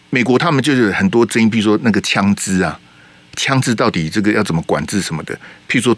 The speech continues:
堕胎。好，美国这个几个或移民，好，美国最近那个德州他们那边哈，这个移民的问题也是很多年都解决不了，所以类似这样的题目，你，你，你不可能每个都要嘛，说啊，那，哎，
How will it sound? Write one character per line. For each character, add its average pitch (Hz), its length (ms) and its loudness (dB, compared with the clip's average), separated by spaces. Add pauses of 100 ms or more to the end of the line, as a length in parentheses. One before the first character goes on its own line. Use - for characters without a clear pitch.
堕 117 180 4
胎。 80 320 -4 (1000)
好， - 260 -4 (160)
美 127 160 2
国 139 160 4
这 196 100 2
个 160 120 4
几 110 180 -4
个 101 160 2 (120)
或 127 320 2
移 107 180 4
民， 82 340 2
好， 95 140 -4
美 98 120 2
国 104 200 4
最 117 120 0
近 120 140 0
那 117 60 2
个 107 140 2
德 98 260 0
州 107 180 2
他 110 140 -2
们 104 80 2
那 101 80 2
边 95 220 -2
哈， 87 200 -4 (520)
这 120 100 0
个 101 220 2 (120)
移 113 120 0
民 117 160 4
的 104 100 4
问 113 140 4
题 90 140 -4
也 80 60 0
是 160 140 -4 (420)
很 175 160 2
多 269 160 2
年 202 140 2
都 240 120 4
解 139 160 0
决 135 100 0
不 170 160 2
了， 117 200 0 (680)
所 - 180 -4
以 233 220 -4 (260)
类 226 320 2
似 208 220 -2
这 226 100 -2
样 202 100 2
的 156 100 4
题 135 180 0
目， 147 240 2 (420)
你， 185 160 2
你， 269 140 2
你 190 140 4
不 165 120 0
可 180 140 0
能 147 100 2
每 131 120 2
个 135 120 2
都 196 140 0
要 202 180 0
嘛， 107 120 -2
说 180 120 0
啊， 202 120 -2
那， 214 140 0
哎， 160 220 -4